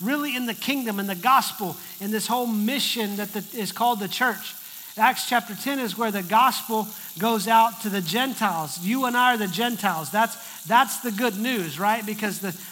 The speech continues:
the table just got bigger. And so in, in,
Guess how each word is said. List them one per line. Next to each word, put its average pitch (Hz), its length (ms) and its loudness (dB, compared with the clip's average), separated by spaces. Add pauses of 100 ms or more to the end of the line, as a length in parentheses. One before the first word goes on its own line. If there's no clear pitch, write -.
the 185 160 -2
table 240 360 2
just 214 260 -2
got 180 340 4
bigger. 185 300 0 (840)
And 202 100 -6
so 233 260 4
in, 214 360 -2
in, 214 280 -2